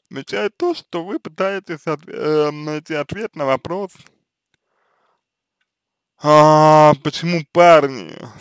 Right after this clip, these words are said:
слива-, э, сливаются. То есть вы, э, пытаетесь в них в парнях, да, э, увидеть проблему.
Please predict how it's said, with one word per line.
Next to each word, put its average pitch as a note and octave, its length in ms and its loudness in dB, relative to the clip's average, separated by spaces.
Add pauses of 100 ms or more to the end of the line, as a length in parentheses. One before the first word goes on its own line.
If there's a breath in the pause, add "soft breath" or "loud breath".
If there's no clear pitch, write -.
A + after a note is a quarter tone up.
(140)
слива-, B2+ 440 -2
э, A#2 420 -8 (100)
сливаются. C3+ 600 -8 (520)
То A#2+ 80 -14
есть - 180 -18
вы, D3 380 -8 (640)
э, B2+ 440 0
пытаетесь C3+ 580 -6 (100)
в B2 220 -16
них D#3 520 -14 (1600)
в A#2+ 640 -4 (160)
парнях, D#3+ 960 -6 (180)
да, C#3+ 360 -18 (1600)
э, C3+ 220 -6 (220)
увидеть D3+ 760 -12 (3250)
проблему. C#3 420 -6